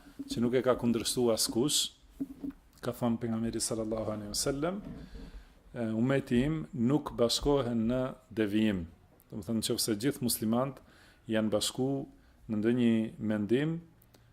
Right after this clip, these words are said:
sidomos, sidomos sahabët, atëherë,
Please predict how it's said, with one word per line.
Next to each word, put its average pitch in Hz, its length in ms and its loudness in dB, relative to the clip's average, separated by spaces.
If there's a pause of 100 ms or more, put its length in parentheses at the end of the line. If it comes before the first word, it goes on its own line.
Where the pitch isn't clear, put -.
(120)
sidomos, 117 680 4
sidomos 113 580 0 (180)
sahabët, 120 800 4 (760)
atëherë, 123 480 2